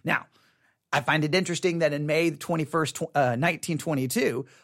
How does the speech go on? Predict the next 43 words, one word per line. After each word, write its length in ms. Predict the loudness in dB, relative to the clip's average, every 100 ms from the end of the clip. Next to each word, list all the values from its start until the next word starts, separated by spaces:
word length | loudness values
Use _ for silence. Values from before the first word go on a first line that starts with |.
| _
Fosdick 400 | 2 2 2 -2
is 140 | -2 -2
making 300 | -2 -2 -2
this 160 | 0
argument, 460 | 2 4 2 -2 0
almost 340 | 2 2 2
like, 160 | 2 2 -2
<gasps> 140 | -8 -4
"How 280 | 2 2
dare 440 | 2 0 4 4 2
people 340 | 0 0 2
define 420 | 0 2 4 4
Christianity 680 | 2 -2 0 0 2 2 0
as 80 | 0
being 260 | 0 0
this 200 | -2 -2
way?" 240 | 2 2 0 -8 -20 _ _ -2
Uh, 80 | -2
go 300 | 2 4 4
back 320 | 2 2 -2
and 80 | -2
study 340 | 2 4 4
the, 300 | 2 -2 -2 -4
uh, 120 | -2
seven 400 | 2 2 2 0
ecumenical 600 | -2 0 0 0 -2 -6
councils 600 | -4 -2 -2 -4 -6 -6 0
early 320 | 2 4 2
on 180 | 2 2
in 100 | 0
church 340 | -2 -6 -6 -6
history, 440 | -6 -6 -12 -18 _ _
going 200 | 2 2
back 180 | 0 -4
to 80 | -6
the 80 |
Council 360 | -4 -4 -4 -4
of 80 | -4
Nicaea. 600 | -4 -4 -2 -2 -4 -10 _ _ _ _ _ _
What 120 | 4
do 80 | 6
they 140 | 4 4
say? 440 | 2 2 -2